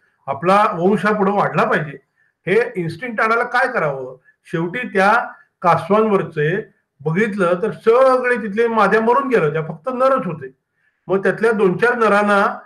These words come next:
त्यांनी पकडून या इसाबेला बेटावर आणलं आणि इतर मादी नरांशी, मादी, माद्यांशी, इतर जातीच्या कासवांची मादे-, माद्यांशी त्यांचा,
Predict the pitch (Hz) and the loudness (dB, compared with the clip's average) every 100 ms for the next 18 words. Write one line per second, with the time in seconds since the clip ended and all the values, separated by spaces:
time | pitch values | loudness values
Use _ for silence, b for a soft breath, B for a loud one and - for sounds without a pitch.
0 | B - 190 208 185 190 226 196 208 196 | B -6 -6 -4 -2 0 0 2 2 0
1 | 196 196 196 190 156 170 226 175 117 _ | -2 2 2 0 -2 -2 -2 -4 -6 _
2 | _ _ _ _ 165 165 202 254 196 151 | _ _ _ _ -2 0 0 -2 -8 -2
3 | 254 269 208 196 185 233 214 190 175 190 | 0 0 0 0 0 -2 0 0 -2 -6
4 | 214 190 170 156 208 214 190 170 170 196 | -6 -4 -2 -2 -2 -2 0 0 2 0
5 | 185 156 262 262 247 247 254 220 208 190 | -2 -2 0 0 -2 -4 -2 -2 -2 -4
6 | 190 160 180 170 151 170 170 214 185 151 | -4 -4 -6 -6 -6 -6 -8 -8 -8 -4
7 | 202 | -4